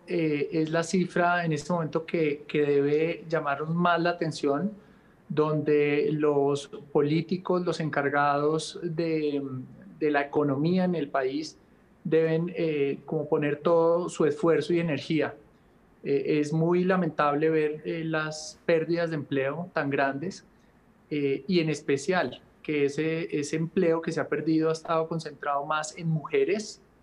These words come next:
ha estado concentrado más en, en las, en las personas que tienen una educación más baja y más vulnerable. Entonces, esta situación finalmente está, eh,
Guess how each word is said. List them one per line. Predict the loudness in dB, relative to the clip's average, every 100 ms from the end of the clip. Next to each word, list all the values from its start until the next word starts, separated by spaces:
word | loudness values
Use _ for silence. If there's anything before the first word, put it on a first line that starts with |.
| _ _ -16 -4
ha | -2
estado | -2 0 0 2 0
concentrado | -2 -2 -2 0 2 0
más | 0 0 0 -4 -8 -6
en, | -2 0 0 -2 -4
en | -4 -2 -2
las, | -4 -6 -16 -10
en | -4 -2
las | 0
personas | -2 -2 0 0 -2 -4
que | -6
tienen | -2 -2 0 0
una | 2
educación | 2 0 -4 -2 0
más | 0 -2 0
baja | -2 0 -2 -6 -10 _ _ -2
y | 2
más | 2 2
vulnerable. | 2 2 2 2 0 -4 -10 _ _
Entonces, | -2 2 2 2
esta | 2
situación | 2 2 2 0
finalmente | 0 0 2 2 0 -2
está, | -2 0 0 -2 -12 -20 -2
eh, | 0 2 0